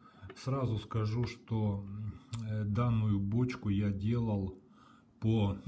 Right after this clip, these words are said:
э, меня вдохновил на это один человек. Я ссылку могу, я ссылку оставлю вам,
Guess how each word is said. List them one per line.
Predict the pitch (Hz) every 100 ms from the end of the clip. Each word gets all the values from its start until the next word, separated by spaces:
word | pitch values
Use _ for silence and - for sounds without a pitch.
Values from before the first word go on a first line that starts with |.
| - _ - - - - - - - 107
э, | 101 95 95 98
меня | 107 110 110
вдохновил | 101 104 - 110 117 110
на | 110 110
это | 110 - 104
один | 107 104 107 104
человек. | - 113 104 107 127 135 - - - - - - - - 107
Я | 104 113 113 101 104 -
ссылку | - - 135 127 123 110
могу, | 104 110 113 104 101 113
я | 110 110
ссылку | 101 - 120 110 117
оставлю | 117 - 113 101 98 98
вам, | 98 110 92 90